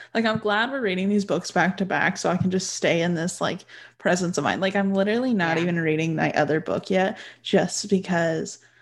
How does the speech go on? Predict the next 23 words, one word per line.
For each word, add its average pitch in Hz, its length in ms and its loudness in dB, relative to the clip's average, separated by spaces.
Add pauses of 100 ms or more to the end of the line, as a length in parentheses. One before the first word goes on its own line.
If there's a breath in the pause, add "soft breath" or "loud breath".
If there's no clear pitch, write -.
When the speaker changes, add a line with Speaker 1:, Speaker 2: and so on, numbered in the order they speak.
(140 soft breath)
Speaker 1:
'cause - 100 -6
I'm 196 100 0
also 196 280 0
reading 180 520 0
The 165 100 -2
Torn 180 600 -2 (380 soft breath)
by, 175 320 0
um, 180 360 -2
Jennifer 190 360 0
L. 175 360 -2
Armentrout 185 460 0
and 175 100 0
the 170 60 0
Wicked 196 300 -2
trilogy, 220 460 -2 (380 loud breath)
'cause - 120 -6
that 143 140 0
Speaker 2:
Okay. 151 140 0
Speaker 1:
movie 170 140 -2
comes 196 220 0
out 202 180 -2
soon. 240 320 -2 (320 loud breath)
Um, 156 480 0